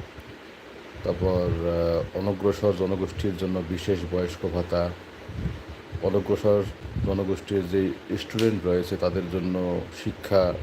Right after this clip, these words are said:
উপবৃত্তি, হিজড়া জনগোষ্ঠীর জন্য ভাতা, তারপর প্রতিবন্ধী শিক্ষার্থীদের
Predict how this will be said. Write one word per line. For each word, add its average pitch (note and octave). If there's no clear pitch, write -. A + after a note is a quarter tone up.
উপবৃত্তি, F2+
হিজড়া F#2+
জনগোষ্ঠীর F#2+
জন্য F#2
ভাতা, E2
তারপর F2+
প্রতিবন্ধী G#2
শিক্ষার্থীদের G2